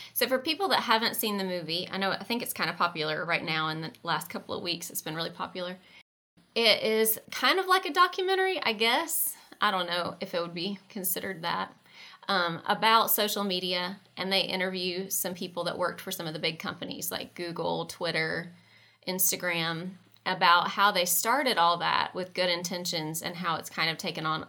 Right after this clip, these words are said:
a life of its own to some extent now, and how, um,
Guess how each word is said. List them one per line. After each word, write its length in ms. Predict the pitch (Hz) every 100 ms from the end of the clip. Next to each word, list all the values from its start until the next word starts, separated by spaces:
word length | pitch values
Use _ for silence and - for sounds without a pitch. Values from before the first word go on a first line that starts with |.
| -
a 60 |
life 260 | 165 180 175
of 100 | 160
its 180 | - -
own 400 | 156 175 226 254 _ _ _ -
to 80 | 233
some 240 | 220 220
extent 340 | 208 - 226 208
now, 300 | 214 214 214
and 140 | 175
how, 540 | 185 185 170 165 160 180 - -
um, 460 | 165 147 143 180